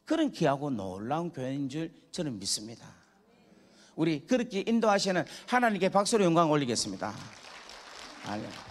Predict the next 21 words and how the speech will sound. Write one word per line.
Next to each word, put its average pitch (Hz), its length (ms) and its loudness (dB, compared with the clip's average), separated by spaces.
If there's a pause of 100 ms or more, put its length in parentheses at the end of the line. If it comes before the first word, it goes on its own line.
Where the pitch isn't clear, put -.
(2250)
그래서 202 240 6
저도 233 380 6
간증해야 208 480 4
되니까 156 260 4
간증을 139 400 0
조금 151 240 -4
해야 254 160 2
될 - 200 -6
것 - 100 -18
같아요. - 320 -12 (1600)
<laughs> - 520 -12
계속 226 240 0
말씀처럼 190 460 2
목사님 202 360 0
데리고 196 280 0
막 104 160 -8
내려갈 131 420 -2
것 104 80 -12
같아. - 320 -8 (2750)
<laughs> 143 60 -4
에, 131 500 -8